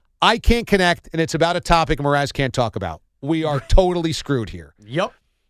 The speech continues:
Speaker 1: Mraz breaks early at ten after to come back at fifteen after so that I can then potentially reconnect and then set up for this interview.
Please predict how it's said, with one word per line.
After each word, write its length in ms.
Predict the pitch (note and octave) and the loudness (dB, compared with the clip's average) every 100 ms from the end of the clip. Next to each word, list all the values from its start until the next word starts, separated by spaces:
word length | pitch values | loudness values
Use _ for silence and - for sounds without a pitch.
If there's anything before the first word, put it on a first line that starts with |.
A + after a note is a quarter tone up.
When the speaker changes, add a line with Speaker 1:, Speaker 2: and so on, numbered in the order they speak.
| _ | _
Speaker 1:
Mraz 400 | A2 C#3 F#3+ A#3 | -4 0 0 0
breaks 400 | C#3 D3+ G3+ - | 0 0 0 0
early 320 | F#3+ F#3 F3+ D#3+ | 0 0 -2 -4
at 100 | - | 0
ten 220 | - D#3 | 0 2
after 380 | D3 C#3 - C#3 | 0 0 -4 -6
to 100 | A#2 | -4
come 180 | D3+ | -4
back 200 | D#3 D#3+ | 0 0
at 80 | D3+ | -2
fifteen 480 | - D#3 - E3 D#3 | -2 -2 -2 -4 0
after 460 | D3 C3+ - C#3 B2 _ _ | 0 -2 -2 -4 -4 _ _
so 120 | - | -6
that 120 | C#3 C3 | -2 0
I 140 | D3+ | 0
can 320 | - D3+ C#3+ - | -2 -6 -6 -2
then 300 | D#3+ C#3+ B2+ | -2 -2 -4
potentially 480 | - - F3 - D3 | -4 0 0 0 -2
reconnect 520 | C#3+ E3 D3+ D3 C#3 | -2 -4 -2 -2 -2
and 80 | C3 | -6
then 60 | B2+ | -2
set 180 | D3 | -2
up 80 | C3+ | -2
for 80 | - | -6
this 160 | A#2 - | -6 -4
interview. 360 | B2 E2+ D2 | -6 -8 -14